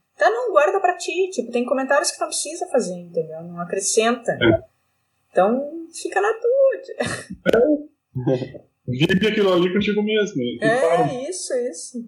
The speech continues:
Speaker 1: E aí, nessa história do silêncio que eu sublinhei, foi lá na página quarenta e oito. Não sei se vocês têm antes. O final do primeiro parágrafo, que eu achei legal isso, e eu me coloquei nisso. Me senti aqui fazendo isso.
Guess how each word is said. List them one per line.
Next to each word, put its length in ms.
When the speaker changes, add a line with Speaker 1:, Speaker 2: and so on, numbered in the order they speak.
Speaker 1:
E 80
aí, 220
nessa 240
história 300
do 80
silêncio 600
que 80
eu 80
sublinhei, 600
foi 140
lá 160
na 100
página 320
quarenta 340
e 140
oito. 280
Não 80
sei 180
se 100
vocês 300
têm 240
antes. 440
O 40
final 440
do 80
primeiro 320
parágrafo, 520
que 60
eu 60
achei 200
legal 400
isso, 260
e 120
eu 380
me 200
coloquei 600
nisso. 380
Me 100
senti 540
aqui 240
fazendo 420
isso. 360